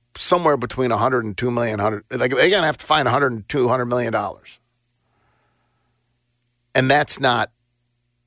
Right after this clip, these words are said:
that's not automatic. And so if you wanna have trepidation about that, I think,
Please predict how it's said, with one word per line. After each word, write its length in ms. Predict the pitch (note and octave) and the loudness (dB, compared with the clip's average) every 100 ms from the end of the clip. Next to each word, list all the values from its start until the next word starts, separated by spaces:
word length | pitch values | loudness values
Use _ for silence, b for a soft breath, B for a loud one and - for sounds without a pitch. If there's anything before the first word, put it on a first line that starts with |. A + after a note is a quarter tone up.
| _ _ | _ _
that's 280 | B2+ C#3+ - | 0 2 2
not 220 | B2+ A#2+ | 0 0
automatic. 880 | G#2+ G#2 G2+ A#2+ A2+ - - - - _ _ _ _ _ _ _ _ - | 0 -2 0 0 0 -2 -10 -20 -20 _ _ _ _ _ _ _ _ -6
And 120 | A#2+ | -2
so 240 | A2+ C3+ B2+ | 2 4 4
if 180 | B2 B2+ | 0 -4
you 120 | C3 | -2
wanna 320 | C3+ C#3+ B2+ | 0 2 2
have 240 | A#2 A2+ | 0 -2
trepidation 640 | - B2+ A2 A2+ D3 - G#2+ | -2 -2 -2 0 2 0 -2
about 340 | F2+ F#2+ F#2 | -2 -2 0
that, 320 | G2 G2 A2 _ _ _ _ _ _ _ _ _ _ - | 0 0 -2 _ _ _ _ _ _ _ _ _ _ -10
I 520 | A2+ G#2+ A2 A2 A#2+ | -4 0 0 2 2
think, 460 | A2 B2+ G#2+ - | 0 -4 -4 -10